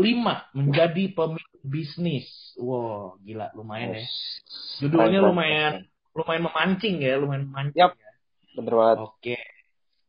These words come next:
Speaker 1: Eh, boleh sih Kevin, gimana lanjutin dulu nih, dimulai dulu aja.
Speaker 2: Oke, oke, oke.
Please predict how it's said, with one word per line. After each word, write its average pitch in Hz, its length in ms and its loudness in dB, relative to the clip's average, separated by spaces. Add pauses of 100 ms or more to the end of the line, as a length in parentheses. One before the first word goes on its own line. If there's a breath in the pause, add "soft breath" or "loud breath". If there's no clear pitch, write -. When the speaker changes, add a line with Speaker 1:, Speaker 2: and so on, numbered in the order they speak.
Speaker 1:
Eh, 156 240 0
boleh 233 400 6
sih 226 80 -8
Kevin, 240 480 0 (260)
gimana 240 480 2
lanjutin 208 400 2
dulu 233 240 4
nih, 202 320 0
dimulai 185 320 2
dulu 196 160 4
aja. 196 320 2 (160)
Speaker 2:
Oke, - 240 0
oke, 190 240 8
oke. 175 160 6